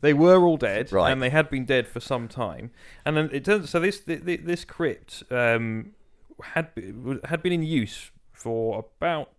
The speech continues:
Speaker 1: two to three hundred years for the, for burial of significant, uh, members of the church, and yet, uh, only sort of a hu-, uh, two hundred years ago, uh,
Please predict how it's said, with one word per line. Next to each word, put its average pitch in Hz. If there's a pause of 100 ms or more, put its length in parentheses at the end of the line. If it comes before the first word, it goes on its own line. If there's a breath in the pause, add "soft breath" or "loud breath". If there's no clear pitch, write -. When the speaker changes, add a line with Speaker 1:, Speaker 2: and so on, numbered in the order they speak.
Speaker 1:
two 143
to 123
three 131
hundred 113
years 113
for -
the, 98
for 101 (220)
burial 113
of 101 (100)
significant, 113 (480 soft breath)
uh, 104
members 117
of 104
the 101
church, - (540 soft breath)
and 147
yet, 185 (320)
uh, 147
only 180
sort 143
of - (120)
a 127
hu-, - (220)
uh, -
two -
hundred 135
years 143
ago, 117 (600 soft breath)
uh, 117